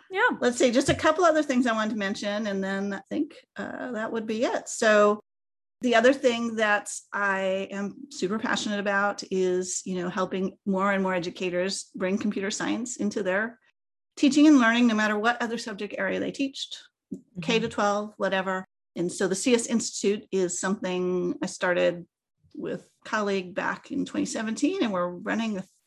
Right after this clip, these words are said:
Speaker 2: third, fourth, fourth,
Speaker 1: Fourth?
Speaker 2: sorry.
Speaker 1: Yeah. I was gonna say, I've
Speaker 2: <laughs>
Speaker 1: been
Speaker 2: Fourth
Speaker 1: to at
Speaker 2: version of
Speaker 1: least
Speaker 2: it.
Speaker 1: three, so.
Speaker 2: Yeah. And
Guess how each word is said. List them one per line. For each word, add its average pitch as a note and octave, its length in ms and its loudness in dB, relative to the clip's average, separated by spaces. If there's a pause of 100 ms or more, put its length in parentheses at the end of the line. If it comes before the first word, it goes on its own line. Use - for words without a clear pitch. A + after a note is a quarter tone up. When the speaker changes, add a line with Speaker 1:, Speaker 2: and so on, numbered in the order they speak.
(100)
Speaker 2:
third, B3+ 320 0 (440)
fourth, A#3+ 320 0 (120)
fourth, E4 260 0
Speaker 1:
Fourth? C4 220 6
Speaker 2:
sorry. C#4+ 320 4
Speaker 1:
Yeah. A3 160 8 (240)
I D4+ 80 6
was C4 80 4
gonna G#3 140 6
say, D#5+ 140 8
I've A#4+ 240 8
Speaker 2:
<laughs> - 0 -
Speaker 1:
been - 120 10
Speaker 2:
Fourth B4+ 100 6
Speaker 1:
to G#4+ 120 10
at D4+ 60 12
Speaker 2:
version C4 180 10
of G#3 60 10
Speaker 1:
least G3+ 140 6
Speaker 2:
it. - 40 -2
Speaker 1:
three, E4 420 6
so. D4 280 8
Speaker 2:
Yeah. D4 280 10 (1160)
And B3 500 6